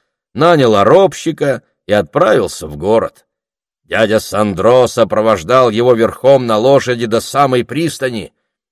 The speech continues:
Глядя на убогий скарб переселенца, никто бы не поверил, что это бывший богатый армянин, поставщик высокосортных табаков трапезунским и батумским купцам.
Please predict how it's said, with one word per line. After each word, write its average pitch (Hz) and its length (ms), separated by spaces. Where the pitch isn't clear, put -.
Глядя 98 420
на 92 160
убогий 95 560
скарб 98 600
переселенца, 92 1000
никто 101 480
бы 104 100
не 95 100
поверил, 95 480
что - 220
это 101 220
бывший 98 540
богатый 87 680
армянин, 92 720
поставщик 113 720
высокосортных 113 1040
табаков 107 680
трапезунским 107 1200
и 98 120
батумским 85 840
купцам. 104 680